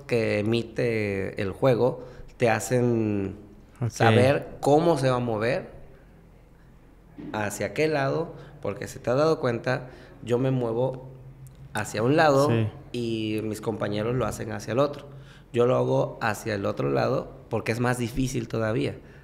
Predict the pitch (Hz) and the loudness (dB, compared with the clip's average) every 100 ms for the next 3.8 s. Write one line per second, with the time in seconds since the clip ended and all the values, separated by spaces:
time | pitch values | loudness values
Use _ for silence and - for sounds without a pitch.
0 | - - - - - 120 113 104 113 131 | -20 -20 -20 -18 -4 -2 -2 -4 -4 -2
1 | 123 127 127 127 101 110 117 135 139 104 | 0 0 0 -2 2 2 2 2 0 -2
2 | 101 101 - 104 - 104 98 139 160 - | -2 -4 -6 -8 -4 -4 4 4 4 0
3 | - - - - - 104 104 104 | -16 -20 -20 -20 -8 -4 -2 -4